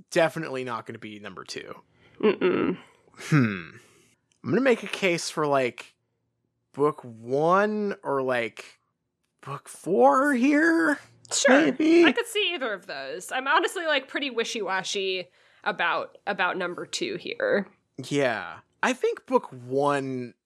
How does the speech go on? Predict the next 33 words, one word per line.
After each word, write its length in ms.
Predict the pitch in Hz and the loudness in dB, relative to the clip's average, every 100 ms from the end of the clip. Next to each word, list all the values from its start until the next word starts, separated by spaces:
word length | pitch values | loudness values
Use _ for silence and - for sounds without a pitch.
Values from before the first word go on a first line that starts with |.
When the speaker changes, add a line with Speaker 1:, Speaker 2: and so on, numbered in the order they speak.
| _ | _
Speaker 1:
might 380 | 143 135 123 120 | -6 -2 -2 -4
eke 240 | 135 123 131 | -6 -4 -2
it 100 | 123 | 0
out 220 | 117 113 | 0 -2
just 200 | 123 - | -6 -8
because, 280 | - 120 113 | -4 -2 -2
like, 360 | 113 104 101 - | -4 -6 -8 -10
it 220 | 117 110 _ _ | -6 -6 _ _
has 280 | - 120 117 | -2 -2 -2
the 100 | 120 | -4
significance 600 | - 113 110 110 113 107 | -4 -4 -4 -6 -8 -10
of 140 | 110 113 | -10 -8
being, 280 | 110 110 | -6 -6
like, 360 | 107 101 98 - _ _ _ | -6 -8 -8 -16 _ _ _
the 80 | - | -8
introduction 640 | 117 110 - 110 101 - 107 | -4 -4 -4 -2 -2 -2 -4
to 80 | |
the 120 | 92 92 | -6 -4
series. 720 | - 52 - - - - - _ _ _ _ _ | -2 -2 -2 -4 0 0 -2 _ _ _ _ _
Speaker 2:
Yeah, 300 | 269 339 294 | 0 2 2
I 40 | 320 | 2
mean, 100 | 381 | 0
I 80 | |
was 260 | 381 339 392 | 0 0 0
willing 220 | 254 240 | -2 -2
to 60 | 233 | -2
go 140 | 226 | -2
to 60 | 214 | -2
bat 260 | 202 196 - | 0 0 0
for 180 | 214 | -4
it 120 | 196 - | -4 -4
to 80 | |
be 540 | 175 180 196 190 170 | -12 -12 -10 -8 -10